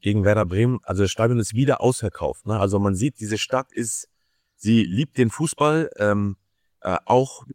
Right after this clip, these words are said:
Sankt Pauli-Heimspiele sind meistens ausverkauft, also die Begeisterung für den Sport in dieser Stadt ist gegeben und ich finde, das ist schon was Besonderes.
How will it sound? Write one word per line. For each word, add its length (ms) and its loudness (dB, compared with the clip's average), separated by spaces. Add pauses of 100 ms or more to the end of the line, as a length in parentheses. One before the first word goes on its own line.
(140)
Sankt 280 -2
Pauli-Heimspiele 800 0
sind 180 2
meistens 420 -2
ausverkauft, 800 0
also 320 2 (520)
die 140 2
Begeisterung 760 0
für 180 0
den 140 2
Sport 440 0
in 180 -2
dieser 240 2
Stadt 300 -6
ist 120 -10
gegeben 420 0
und 160 -2
ich 100 -6
finde, 160 0
das 180 0
ist 80 -8
schon 200 2
was 120 2
Besonderes. 800 0